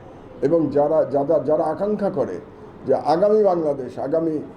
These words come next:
প্রকৃত স্বাধীন বাংলাদেশের কাণ্ডারি হতে কালচারাল ফিল্ডে, তাদের জন্য আমার দেশ সুযোগ সৃষ্টি করে রাখ-, রাখবে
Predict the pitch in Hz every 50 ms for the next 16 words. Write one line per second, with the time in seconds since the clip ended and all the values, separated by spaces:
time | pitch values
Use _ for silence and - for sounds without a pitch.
0 | - - - - - 160 196 180 208 208 208 208 180 - - 185 185 220 233 226
1 | 214 196 185 180 180 175 165 156 165 151 165 175 151 - 151 165 175 175 170 170
2 | 170 165 147 156 151 143 127 113 - - - - - - - - - - - -
3 | - - - - - 170 180 196 190 - 254 247 240 226 202 - 185 175 160 143
4 | 127 117 - - - - - - - - - - - - - - - - - -
5 | 185 202 208 254 254 - 247 247 247 240 233 233 214 190 190 196 196 185 151 190
6 | 190 170 - - - - - - - - - - 208 196 202 202 - - - -
7 | - - 202 196 180 - - 185 151 170 160 147 139 131 123 117 110 107 104 -
8 | - - - 135 147 156 147 135 151 143 185